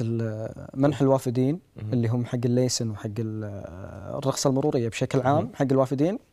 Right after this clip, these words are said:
Speaker 1: تتبع لها أبعاد ثانية.
Speaker 2: مهم.
Speaker 1: فإن الجامعة حددت لهم إنه يعني الطالب العادي المستجد إنه بعد سنة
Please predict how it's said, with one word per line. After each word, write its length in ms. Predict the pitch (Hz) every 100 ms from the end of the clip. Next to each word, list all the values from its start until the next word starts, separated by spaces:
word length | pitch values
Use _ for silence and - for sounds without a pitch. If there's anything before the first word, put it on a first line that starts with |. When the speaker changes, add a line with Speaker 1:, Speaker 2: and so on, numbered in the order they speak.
| -
Speaker 1:
تتبع 400 | 190 - 156 -
لها 240 | 202 175 156
أبعاد 260 | 131 139
ثانية. 460 | 143 - 160 127 165 -
Speaker 2:
مهم. 180 | 117 110
Speaker 1:
فإن 160 | 170 196
الجامعة 320 | 180 196 190
حددت 420 | 180 180 190 196
لهم 200 | 196 196
إنه 200 | 180 175
يعني 680 | 165 160 139 156 151 151 147 - - -
الطالب 340 | - 180 135
العادي 260 | 120 123 123
المستجد 420 | 127 - 135 147 -
إنه 160 | 143 135
بعد 260 | 127 165
سنة 320 | - 160 160